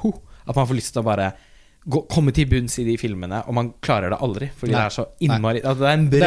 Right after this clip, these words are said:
Speaker 1: brønn
Speaker 2: perfeksjon.
Speaker 1: av muligheter og
Speaker 2: Ja.
Speaker 1: koblinger. Det er, det er på, han er ikke på sitt aller, aller
Speaker 2: Ja.
Speaker 1: beste.
Speaker 2: I Happy End så føler jeg det er for eksempel et, eh, det er en scene som, som viser meg den typen usikkerhet som vi beskriver nå da. Og det er, eh, det er jo,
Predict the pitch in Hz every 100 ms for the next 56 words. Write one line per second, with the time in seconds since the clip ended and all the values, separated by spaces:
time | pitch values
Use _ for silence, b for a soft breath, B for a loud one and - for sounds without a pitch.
0 | 180 240 208 143 139 135 - 160 170 185
1 | 143 120 120 131 135 113 156 113 110 143
2 | 123 117 120 - 156 185 185 165 147 139
3 | 139 139 110 113 127 - 131 113 117 110
4 | 107 107 - - 135 B B B B B
5 | B B - 196 180 196 202 202 190 170
6 | 175 180 147 170 151 156 143 135 - -
7 | 156 156 175 170 156 160 131 120 123 131
8 | 127 127 135 - - 151 143 120 - 110
9 | 113 117 123 - 113 113 113 123 117 107
10 | - - 101 104 101 101 - 101 92 85
11 | 113 - - 127 143 143 147 - 139 143
12 | - - 143 127 117 156 147